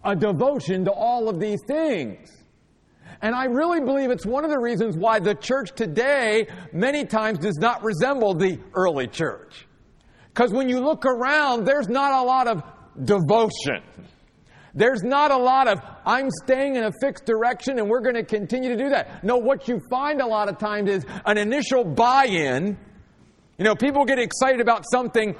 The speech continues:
short term, but over the long haul, it's not sustained.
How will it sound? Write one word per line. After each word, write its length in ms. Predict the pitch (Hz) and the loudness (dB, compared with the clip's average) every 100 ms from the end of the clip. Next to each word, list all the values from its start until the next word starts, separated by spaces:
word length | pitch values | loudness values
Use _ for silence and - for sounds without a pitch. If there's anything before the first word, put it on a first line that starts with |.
| - | -10
short 500 | - - 330 320 - | -8 2 2 2 0
term, 520 | 220 165 135 131 143 - - - - - | 0 0 0 -2 -6 -16 -20 -20 -20 -2
but 220 | 139 226 | 0 0
over 320 | 233 277 277 | 0 2 2
the 60 | 247 | 2
long 480 | 233 240 277 302 262 | 2 0 0 0 0
haul, 460 | 254 277 277 277 - | 0 2 0 -2 -4
it's 260 | 262 - 196 | -4 -4 -4
not 340 | 254 240 - | -4 -4 -8
sustained. 1000 | - 247 - 277 277 269 180 110 92 87 | -8 -8 -2 -2 0 -2 -2 -6 -8 -12